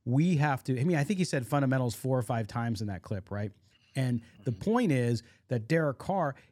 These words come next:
even the words coming out of the players' mouths, you can kinda sense the culture and what's happening in the building, Mo, by how these guys talk and the phraseology they use, 'cause they're hearing it in the classroom every day and they're hearing it on the field every day. And now you're hearing it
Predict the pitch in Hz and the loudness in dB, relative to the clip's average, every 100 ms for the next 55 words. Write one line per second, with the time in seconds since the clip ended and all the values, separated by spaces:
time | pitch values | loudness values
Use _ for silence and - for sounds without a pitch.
0 | - 226 269 339 269 190 214 208 - 190 | -4 0 2 4 4 6 6 4 2 0
1 | 185 165 180 143 110 - 156 165 147 120 | 2 2 2 0 -2 0 2 4 2 2
2 | 120 110 113 185 220 - 214 190 123 107 | 0 0 -2 0 0 0 0 0 0 -6
3 | - 165 156 180 - 135 - 135 147 - | -8 -4 -4 -4 -4 -4 -2 -2 -2 -2
4 | 156 123 113 - 123 123 139 131 120 98 | -2 -2 -4 -4 -6 -2 0 2 0 0
5 | 117 127 147 151 156 165 170 - _ - | 0 0 0 2 2 2 -2 -6 _ -6
6 | 127 110 143 151 139 143 127 - - 120 | -2 0 0 2 2 0 -2 -4 -4 -2
7 | 135 139 110 - 127 123 113 113 117 139 | 0 -2 -4 -4 -2 0 0 -2 0 0
8 | 160 170 170 - 135 131 110 156 147 113 | 2 2 0 0 -2 0 0 2 2 0
9 | 110 - 135 160 202 190 190 190 196 202 | -4 0 0 0 0 0 2 2 4 2
10 | 196 - _ 135 135 135 151 135 113 110 | -2 -12 _ -2 0 2 2 0 -2 -2
11 | 196 214 127 120 120 143 170 147 120 147 | 0 0 0 -2 0 0 2 2 2 2
12 | 139 131 120 | 2 2 0